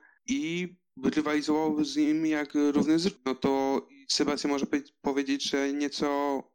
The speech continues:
uciekł od rywalizacji i wybrał Ferrari. Teraz sytuacja może być bardzo podobna, gdzie Charles teraz m-,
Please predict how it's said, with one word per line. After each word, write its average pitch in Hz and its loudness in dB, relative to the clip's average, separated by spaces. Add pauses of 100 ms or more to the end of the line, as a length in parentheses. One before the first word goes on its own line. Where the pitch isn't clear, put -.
(160)
uciekł 147 0
od 127 -2
rywalizacji 123 -2
i 131 -2
wybrał 131 -2
Ferrari. 135 -2 (100)
Teraz 139 -4 (120)
sytuacja 147 -2
może 139 -2
być 139 -4
bardzo 135 -4
podobna, 160 -2
gdzie 123 -2 (140)
Charles 127 -4
teraz 131 -6
m-, - -10